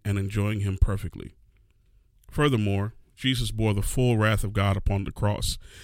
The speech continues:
and he satisfied the eternal anger of God, standing in the place of sinners, though he was himself perfectly sinless. God showed his acceptance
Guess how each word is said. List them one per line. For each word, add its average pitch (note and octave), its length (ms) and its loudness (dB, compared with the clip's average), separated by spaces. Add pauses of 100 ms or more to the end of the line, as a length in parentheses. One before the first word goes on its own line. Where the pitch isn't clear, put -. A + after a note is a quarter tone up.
(120)
and G#2 160 4
he G2+ 120 2
satisfied A2 760 4
the E2 100 -4
eternal A2+ 400 0
anger G2+ 280 2
of A2 120 -4
God, - 420 0 (600)
standing B2+ 400 6
in A2 60 4
the G#2+ 60 2
place A2 300 0
of G2 100 -4
sinners, G#2+ 400 0
though G#2+ 200 -2
he C#3+ 480 -6 (140)
was A2 240 2
himself G#2+ 600 -2
perfectly A#2 480 -2
sinless. - 640 -6 (720)
God C3 260 6
showed B2 220 0
his G#2+ 100 -2
acceptance G2+ 560 0